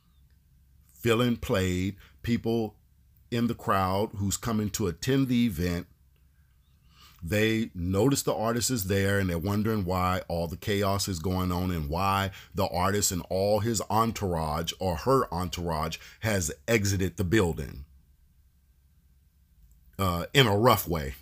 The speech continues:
<laughs> So it, you know, it just creates so many situations of chaos because people are not moving with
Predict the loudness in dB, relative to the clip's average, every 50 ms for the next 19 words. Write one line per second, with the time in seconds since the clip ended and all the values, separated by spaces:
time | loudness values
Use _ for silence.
0 | -20 -2 _ 2 2 2 2 0 -2 -2 -4 _ -20 -20 -20 -20 -20 -20 -20 -20
1 | -20 -20 _ 2 2 4 4 4 4 2 2 0 0 -2 -6 -10 -16 _ _ -20
2 | _ _ -20 _ -6 0 4 4 6 4 4 0 -6 -18 -20 -20 -10 -4 0 2
3 | 4 4 4 2 2 0 -2 -4 -2 0 0 2 2 2 0 0 0 0 0 0
4 | 0 0 0 -2 0 2 2 4 4 4 4 2 0 -2 -6 -14 _ _ -6 -2
5 | 0 0 2 2 2 2 2 2 2 0 0 -2 -4 -10 -18 _ -20 _ _ -6
6 | 0 0 2 2 2 0 -2 -2 -2 -2 0 0 0 0 0 0 -2 -4 -6 -8
7 | -8 -8 -8 -8 -6 -4 -2 0 0 0 0 0 -2 -4 -6 -10 -8 -4 -4 -4
8 | -4 -6 -6 -2 0 0 0 0 -2 -4 -6 -6 -6 -6 -4 -4 -2 -2 -2 -4
9 | -4 -8 -12 -20 -12 -6 -2 0 0 0 0 0 -2 -2 -4 -4 -2 -2 -2 -2
10 | -4